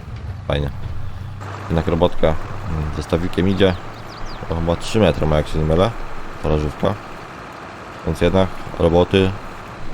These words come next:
nam ubywa i fajnie. Dosyć szybko, sprawnie nam to pójdzie. Będziemy mieli jedno pole zgłowy, jeszcze tam jedno pole rzepaku mam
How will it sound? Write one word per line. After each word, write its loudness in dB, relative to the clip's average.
nam 4
ubywa 6
i -6
fajnie. 4
Dosyć -4
szybko, 0
sprawnie 4
nam 4
to 0
pójdzie. 4
Będziemy 0
mieli 4
jedno 4
pole 4
zgłowy, 2
jeszcze 2
tam 2
jedno 4
pole 6
rzepaku 2
mam 4